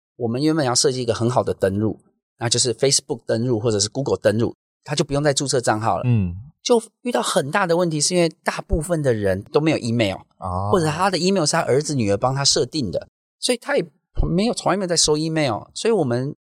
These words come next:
Speaker 1: 登录的方式用 email 这件事就整个不 work。
Speaker 2: 嗯哼。
Speaker 1: 这是我在做这件事情之前是想不到的。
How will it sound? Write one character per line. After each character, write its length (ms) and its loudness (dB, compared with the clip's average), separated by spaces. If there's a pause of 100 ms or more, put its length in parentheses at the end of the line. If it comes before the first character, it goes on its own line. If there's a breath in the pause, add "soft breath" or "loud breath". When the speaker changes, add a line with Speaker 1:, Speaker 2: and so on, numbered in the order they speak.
(300)
Speaker 1:
登 180 -6
录 120 2
的 40 4
方 160 0
式 140 0
用 160 2
email 300 2
这 120 -2
件 80 2
事 140 0
就 120 0
整 360 -2
个 100 2 (260)
不 200 -4
work。 380 0 (200 soft breath)
Speaker 2:
嗯 120 2
哼。 220 0
Speaker 1:
这 80 -2
是 120 2
我 120 0
在 160 0
做 200 -2
这 100 0
件 80 2
事 180 -2
情 200 0
之 160 0
前 160 2
是 200 0 (220)
想 260 0
不 120 -12
到 200 4
的。 220 -8